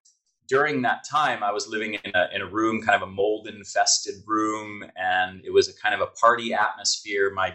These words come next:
my dorm was a hundred feet away from the club, which every Friday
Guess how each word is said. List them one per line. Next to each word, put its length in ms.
my 340
dorm 440
was 580
a 40
hundred 420
feet 220
away 320
from 220
the 80
club, 520
which 260
every 220
Friday 460